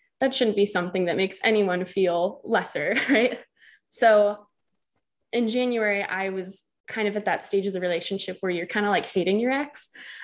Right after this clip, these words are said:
And then I was, like, really pleased. I was like, "Oh my gosh, my sentiment has changed. I'm looking at it very much in the past. And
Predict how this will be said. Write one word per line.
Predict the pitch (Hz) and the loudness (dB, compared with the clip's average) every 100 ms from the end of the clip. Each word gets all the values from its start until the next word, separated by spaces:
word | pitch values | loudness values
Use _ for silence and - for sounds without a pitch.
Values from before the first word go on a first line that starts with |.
| - | -2
And | 220 | 2
then | 214 208 | 4 4
I | |
was, | 214 233 | 2 2
like, | 226 220 | 0 2
really | 208 202 | 2 2
pleased. | 208 190 180 185 | 0 -4 -4 -4
I | |
was | 190 | -2
like, | 196 185 | -2 0
"Oh | 254 | 0
my | 247 | 0
gosh, | 262 262 226 - - _ _ _ _ - | 0 -2 -4 -8 -12 _ _ _ _ -2
my | 214 | 0
sentiment | 214 233 240 262 233 | 0 -2 -2 -2 -2
has | 247 - | -4 -4
changed. | - 185 190 190 190 - - | -4 -2 0 0 -2 -8 -4
I'm | 185 185 185 185 190 _ | -2 0 0 -2 -4 _
looking | 214 220 233 | -4 -2 0
at | 220 | 2
it | 214 - | 2 0
very | 202 202 | -2 0
much | 202 202 | 0 -2
in | 208 | -4
the | 208 | -6
past. | - 170 180 196 - - _ _ _ _ 208 | -6 -4 -4 -6 -12 -18 _ _ _ _ -2
And | 190 185 | 0 0